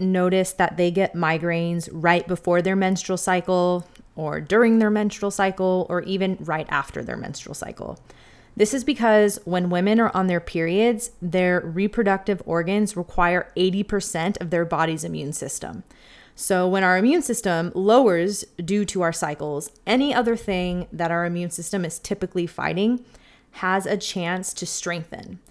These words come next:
So this includes things like stress, dehydration, heavy metal toxicity,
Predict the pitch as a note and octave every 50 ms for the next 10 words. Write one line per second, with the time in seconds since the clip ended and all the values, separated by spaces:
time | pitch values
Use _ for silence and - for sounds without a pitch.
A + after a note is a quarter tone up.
0 | _ _ - - - - - - B3+ B3 C#4 C#4 D4+ C#4+ C4 - - A#3+ A#3 A3+
1 | G#3+ - - G3+ F#3+ F#3 F#3 F3 - F3+ E3 - - - - - A3 G#3+ G#3 G#3
2 | G#3 G3+ - - - - G3+ F#3+ F3 E3+ E3 E3 D#3+ F#3 F#3+ F#3 F#3 - - F#3+
3 | F#3 F#3 F#3 F3+ F3 - - F#3 E3 F3 E3+ E3+ E3 D#3 D3+ - - - - D#3
4 | - - - B3 B3 A#3+ - A#3+ A3 A3+ A3+ A3+ A3+ A3 A3